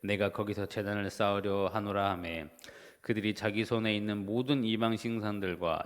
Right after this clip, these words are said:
자기 귀에 있는 귀고리들을 야곱에게 주는지라. 야곱이 그것들을 세겜 근처 상수리 나무 아래에 묻고, 그들이 떠났으나 하나님이 그 사면 고운들로 크게 두려워하게 하셨으므로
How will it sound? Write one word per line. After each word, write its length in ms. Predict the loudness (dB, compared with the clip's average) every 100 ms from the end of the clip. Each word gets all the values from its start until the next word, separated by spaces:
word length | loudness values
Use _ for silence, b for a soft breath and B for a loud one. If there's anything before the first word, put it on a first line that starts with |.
| -4
자기 320 | -4 -2 -4
귀에 260 | -2 0 0
있는 300 | 0 -4 -4
귀고리들을 680 | -2 0 0 0 0 2
야곱에게 520 | 2 2 0 0 0 -2
주는지라. 600 | -2 -4 -4 -2 -2 -2 -8 -18 B B B B 4
야곱이 360 | 4 4 4
그것들을 560 | 4 4 6 4 4 4
세겜 340 | 4 4 2
근처 480 | 2 -2 2 2 4
상수리 480 | 2 0 2 2 2
나무 300 | 2 2 0
아래에 400 | 0 2 2 0
묻고, 580 | -2 -6 -4 -2 -2 -6 B B -2
그들이 340 | 2 6 6
떠났으나 840 | 6 6 4 2 0 2 0 -2 -6
하나님이 500 | 2 4 4 2 -2
그 120 | 0
사면 520 | 2 2 4 4 2 2
고운들로 560 | 0 2 0 2 0
크게 580 | 0 0 2 4 4 2
두려워하게 560 | 0 2 4 2 0 0
하셨으므로 880 | 0 -2 -2 -6 -4 -2 -2 -6